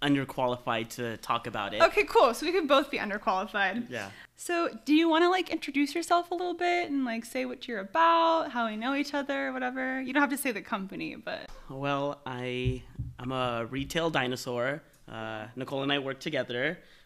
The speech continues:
Speaker 1: We've worked together six months.
Speaker 2: But it feels like a lifetime.
Speaker 1: It feels like a lifetime.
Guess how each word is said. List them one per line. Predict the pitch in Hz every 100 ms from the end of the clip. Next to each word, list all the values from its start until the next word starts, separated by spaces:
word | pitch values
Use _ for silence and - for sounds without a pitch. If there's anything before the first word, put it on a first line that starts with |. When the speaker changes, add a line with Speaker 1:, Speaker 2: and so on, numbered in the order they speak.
| -
Speaker 1:
We've | 123
worked | 131 120
together | 127 123 131
six | 151 -
months. | 135 113 123 143 - - - _ -
Speaker 2:
But | 262 247
it | 240
feels | - 330 277
like | 165
a | 110
lifetime. | 180 233 - - 320
Speaker 1:
It | 135
feels | 175 160 143
like | 131 139
a |
lifetime. | 135 110 - 110 107 113